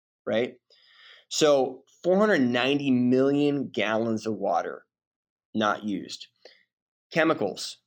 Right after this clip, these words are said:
So if you look at your average weight of a shirt, um, in ounces, your shirt weighs, like, what, four point six ounces,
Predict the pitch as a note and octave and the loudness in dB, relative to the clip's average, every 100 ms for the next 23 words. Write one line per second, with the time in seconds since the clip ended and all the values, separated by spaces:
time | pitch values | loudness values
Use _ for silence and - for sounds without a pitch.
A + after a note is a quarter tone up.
0 | _ - C3+ C3 C#3 E3 D#3 - D3+ D3 | _ 0 2 2 0 -4 -4 -6 -2 0
1 | D3 C#3 B2+ A#2 C3 C#3+ C3 B2+ C3+ C3 | 0 0 0 2 0 0 -2 0 2 2
2 | B2 A2+ - D#3 B2+ A#2+ - _ _ _ | 0 -2 0 2 2 -2 -8 _ _ _
3 | _ _ _ _ _ _ _ _ _ _ | _ _ _ _ _ _ _ _ _ _
4 | A#2+ A#2+ A2+ G#2+ F#2+ A#2+ A#2 A#2+ E3 E3+ | 0 2 2 0 -4 -8 -6 -2 -2 -2
5 | G#2+ F#2+ A2+ - - _ _ _ _ _ | -4 -4 -4 -6 -8 _ _ _ _ _
6 | _ _ _ C#3 C#3 C3+ C#3+ C3 C3 A#2+ | _ _ _ -2 0 2 2 2 0 -4
7 | A#2 A#2+ A2 A2+ B2 A2+ - _ _ _ | -2 -4 -4 -4 -4 -4 -10 _ _ _
8 | _ _ _ - C3+ C3+ C3 B2+ C3 B2+ | _ _ _ -10 -2 0 0 -2 -2 0
9 | D3+ D3+ D#3 D#3+ D#3 D3+ - | 2 2 2 2 2 0 -4